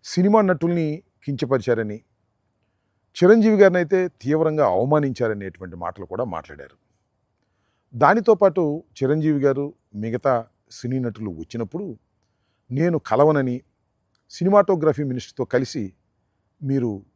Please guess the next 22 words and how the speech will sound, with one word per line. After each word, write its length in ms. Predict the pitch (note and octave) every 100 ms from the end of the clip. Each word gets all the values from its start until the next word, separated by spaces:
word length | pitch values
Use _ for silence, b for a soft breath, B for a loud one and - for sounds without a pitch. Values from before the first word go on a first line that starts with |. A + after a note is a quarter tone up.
| _ -
పని 120 | B2+
చూసుకుని 340 | C#3 B2+ B2+ F#2+
వెళ్ళమని 340 | A2 A#2 A2
చెప్పినట్టు, 580 | - G2+ F#2 D#2+ - C#2+ _ _ _ _ _ _ _ _ _ -
ఆ 140 | D#3+
తర్వాత 440 | F3 F#3 F3 E3+
చిరంజీవి 400 | C#3+ D#3+ D#3+ D3+
గారు 140 | D3 C3+
గట్టిగా 580 | G#2 G2 C#3 B2+ A2 - G#2
"ఎందుకు 220 | A#2+ C#3+
కలవరు 320 | B2 B2+ A#2
మీరు, 320 | A2+ A2 G#2+ A2 _ _ _ _ _ -
నన్ను 200 | G2 G#2
రమ్మంది 260 | F#2+ C3 D3
మీరే 280 | A2+ A#2+ A2
కదా" 260 | G2+ G2+ - _
అని 120 | A2 G2
గట్టిగా 460 | G2 A#2 A#2 G#2 - _ _ _ _ _
మాట్లాడినట్టు, 680 | E2+ G2 A#2+ A#2 G2 E2 E2 - -
అంటే 120 | C#3+
ఒక 100 | D#3
విధంగా 280 | B2 B2 B2+